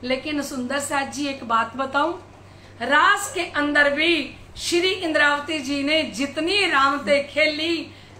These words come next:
हर रामत के अंदर श्री राजी महाराज ने श्री इंद्रावती जी को जिताया। पता क्यों?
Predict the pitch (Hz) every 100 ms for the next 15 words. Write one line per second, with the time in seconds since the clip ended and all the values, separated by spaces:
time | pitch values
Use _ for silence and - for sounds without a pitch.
0 | - 349 403 320 302 311 339 - 320 320
1 | 277 285 311 302 247 - - - 294 311
2 | 269 247 254 294 269 247 247 254 277 302
3 | 285 - - - 311 294 302 277 269 262
4 | 254 247 294 214 247 311 302 226 240 226
5 | 196 190 - - - - - - 294 392
6 | 381 269 233